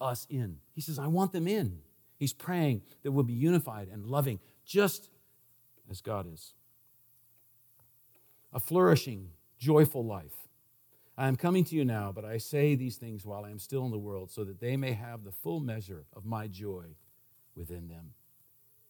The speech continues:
He wants this for us. He wants this for his children, this flourishing, this joyful life. Just what he has, he wants for us. For character and spiritual growth,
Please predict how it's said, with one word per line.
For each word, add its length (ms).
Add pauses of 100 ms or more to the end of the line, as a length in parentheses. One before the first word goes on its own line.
He 140
wants 500
this 240
for 220
us. 340 (140)
He 140
wants 420
this 220
for 140
his 180
children, 640 (420)
this 180
flourishing, 840 (200)
this 160
joyful 680
life. 580 (1120)
Just 320
what 140
he 180
has, 500 (220)
he 100
wants 260
for 160
us. 340 (1800)
For 120
character 420
and 120
spiritual 360
growth, 400